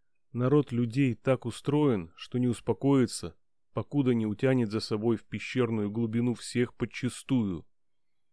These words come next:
Может, сохранятся одни какие-нибудь мухи.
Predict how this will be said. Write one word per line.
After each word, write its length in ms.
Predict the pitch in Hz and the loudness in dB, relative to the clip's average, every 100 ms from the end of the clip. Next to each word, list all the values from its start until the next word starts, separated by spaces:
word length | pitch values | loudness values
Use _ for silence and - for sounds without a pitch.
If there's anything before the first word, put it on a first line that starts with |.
| _ _ _ _ _ | _ _ _ _ _
Может, 300 | 185 170 139 | -2 0 0
сохранятся 680 | - - 135 156 156 - 110 | -2 0 2 4 2 2 -4
одни 220 | 101 120 | -2 -2
какие-нибудь 640 | 113 - 123 113 107 107 | -4 -4 -2 0 -2 -2
мухи. 480 | 120 127 110 - 78 | 0 0 -2 -6 -18